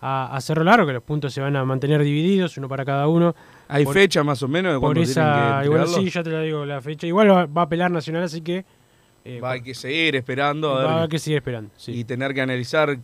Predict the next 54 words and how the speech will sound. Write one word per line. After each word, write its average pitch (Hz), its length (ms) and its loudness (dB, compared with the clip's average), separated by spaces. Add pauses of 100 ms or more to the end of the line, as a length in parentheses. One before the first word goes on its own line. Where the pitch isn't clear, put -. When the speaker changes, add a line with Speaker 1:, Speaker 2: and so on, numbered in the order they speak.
Speaker 2:
qué, 135 680 -2
eh, 127 40 -6
miembros 143 380 -2
del 127 120 0
tribunal 143 460 2
ese 165 220 0
son 143 220 -2
hinchas 151 260 -4
de 139 60 -2
Nacional, 156 460 -2
quién 151 120 -4
es 147 80 0
de 135 80 2
Peñarol, 143 520 0
quién 139 140 -2
es 135 60 2
de 123 80 0
Cerro 131 240 0
Largo, 147 400 2 (460)
eh, 110 300 -2
quién 135 180 -4
es 131 60 -2
de 127 40 0
Uruguay 131 240 4
Montevideo. 131 460 0
Entonces, 127 300 -2
bueno... 113 200 -4 (460)
El 147 180 -2
circo 165 320 0
de 127 100 0
siempre 127 360 0
del 110 100 -2
fútbol 127 240 0
uruguayo. 131 300 0
Por 135 100 -2
eso 170 160 -2
no 156 100 0
es 147 60 0
solo 170 180 2
el 131 60 0
tema 131 320 0
de 113 60 0
las 117 140 -4
entradas, 135 320 2
estas 151 200 -2
cosas 151 300 -2
también 123 320 -2
creo 120 240 2
que, 110 180 -4 (380)
que 123 120 -2
perjudican 123 540 0
totalmente 131 400 0
el 117 80 0
espectáculo. 120 600 -2